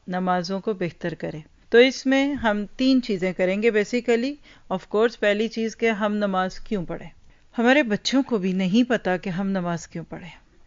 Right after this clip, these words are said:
मैं माजरत के साथ कहती हूँ, और मैंने ये बात बीसियों बार सुनाई है, जो खुद मेरे साथ भी हुई थी कि दर्स में जब मैं किसी जगह थी, Noitis, तो एक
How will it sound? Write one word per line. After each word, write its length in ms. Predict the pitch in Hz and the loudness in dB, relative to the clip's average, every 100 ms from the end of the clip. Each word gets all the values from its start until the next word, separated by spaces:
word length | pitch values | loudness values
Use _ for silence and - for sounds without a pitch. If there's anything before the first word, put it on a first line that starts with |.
| - | -2
मैं 80 | 214 | 2
माजरत 480 | 214 220 233 247 247 | 4 2 2 0 2
के 120 | 240 | 0
साथ 200 | 233 214 | 2 0
कहती 340 | - 190 202 | 0 -4 -2
हूँ, 80 | 214 | -4
और 60 | 214 | -2
मैंने 240 | 214 220 | -2 -2
ये 120 | 226 | -2
बात 200 | 214 208 | 0 0
बीसियों 420 | 190 202 - 233 | -2 -8 -4 -2
बार 120 | 208 190 | -2 -2
सुनाई 400 | 196 185 175 185 | -4 -4 -4 -4
है, 80 | |
जो 120 | 190 214 | -4 -4
खुद 200 | 240 240 | -4 -6
मेरे 240 | 208 190 196 | -6 -4 -4
साथ 260 | - 185 208 196 | -2 -2 -2 -6
भी 100 | 185 | -4
हुई 180 | 180 | -4
थी 220 | 160 202 233 - - - _ - | -4 -6 -8 -12 -20 -20 _ 0
कि 160 | 202 | 2
दर्स 400 | 196 196 202 - | 2 2 2 -2
में 140 | 208 196 | -6 -2
जब 160 | 196 | -2
मैं 180 | 185 190 | -2 -4
किसी 320 | 185 180 196 | -4 -6 -8
जगह 320 | 165 180 180 | -6 -4 -2
थी, 220 | 190 196 208 | -2 -4 -6
Noitis, 520 | 196 175 165 226 226 _ _ _ | -4 -4 -4 -8 -10 _ _ _
तो 80 | 226 | 4
एक 200 | 240 | 6